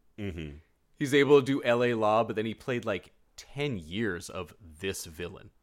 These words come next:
Speaker 2: He was playing this villain on Miami, like, the premiere Miami Vice episode, like,
Speaker 1: Oh, yeah, yeah.
Speaker 2: years before this. Like, he was the,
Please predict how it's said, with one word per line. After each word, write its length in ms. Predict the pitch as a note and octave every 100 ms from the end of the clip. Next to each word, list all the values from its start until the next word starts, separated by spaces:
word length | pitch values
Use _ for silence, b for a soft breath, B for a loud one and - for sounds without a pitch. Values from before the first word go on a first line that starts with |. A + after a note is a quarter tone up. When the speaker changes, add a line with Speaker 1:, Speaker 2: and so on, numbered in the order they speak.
| _ _ _ _ _ _ _ _
Speaker 2:
He 60 | -
was 80 | F3
playing 220 | G3 E3+
this 140 | C3+ B2+
villain 360 | A2 C3 C3+
on 260 | A#2 A#2 G#2+
Miami, 520 | G#2 A2+ A2 A2 E2+ -
like, 220 | G2+ F2+
the 80 | F#2+
premiere 480 | - - B2+ A#2+ A#2
Miami 400 | F#2 F2+ G#2 G2
Vice 420 | D#2 F2 G2 -
episode, 560 | - - - - F#2+ -
like, 180 | - - _ -
Speaker 1:
Oh, 200 | E2 D2+
yeah, 180 | D2 C#2
yeah. 220 | B2+ A2
Speaker 2:
years 320 | D3+ D#3+ C3
before 440 | B2 B2+ F3 D#3
this. 280 | B2+ F2+ E2+
Like, 160 | G2+ G2
he 140 | C#3
was 200 | B2 G#2
the, 220 | F#2 G#2+